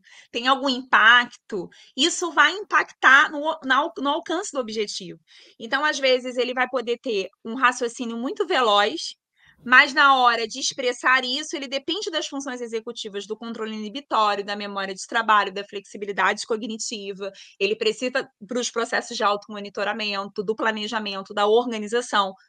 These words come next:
tudo isso, o desempenho precisa do gerenciamento. Então, dentro dos transtornos, e também o superdotado sem transtorno, dependendo do funcionamento e das intensidades, ele pode ter um impacto também nas funções executivas.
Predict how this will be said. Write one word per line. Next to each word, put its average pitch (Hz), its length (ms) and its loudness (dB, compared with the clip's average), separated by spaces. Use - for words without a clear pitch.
tudo 370 380 6
isso, 226 500 -2
o 240 140 -2
desempenho 262 760 0
precisa 262 800 0
do 262 160 -2
gerenciamento. 226 880 -2
Então, 262 680 6
dentro 330 440 4
dos 330 200 -2
transtornos, 233 680 -2
e 254 100 -6
também 269 320 2
o 381 80 4
superdotado 247 800 0
sem 277 180 -6
transtorno, 247 720 0
dependendo 220 880 -2
do 302 160 2
funcionamento 254 720 -2
e - 20 -14
das 220 180 -2
intensidades, 233 920 4
ele 262 180 -2
pode 277 280 6
ter 330 100 0
um 311 40 -2
impacto 302 500 0
também 403 440 2
nas 311 120 -4
funções 202 320 -10
executivas. - 720 -14